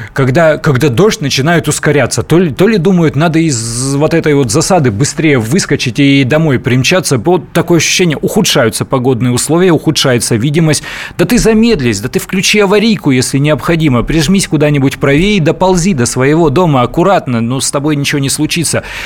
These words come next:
Они, наоборот, начинают мычать. Но это не, не это ещё интересно. Интересно,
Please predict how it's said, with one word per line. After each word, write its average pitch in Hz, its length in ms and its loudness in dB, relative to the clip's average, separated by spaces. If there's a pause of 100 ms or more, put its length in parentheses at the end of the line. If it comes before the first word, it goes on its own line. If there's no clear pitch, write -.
(140)
Они, 147 180 0
наоборот, 165 480 2
начинают 131 520 0
мычать. 117 500 0 (460)
Но 156 100 2
это 180 160 2
не, 165 480 0
не 180 240 4
это 170 180 0
ещё 107 260 -4
интересно. 107 500 -4
Интересно, 143 640 -2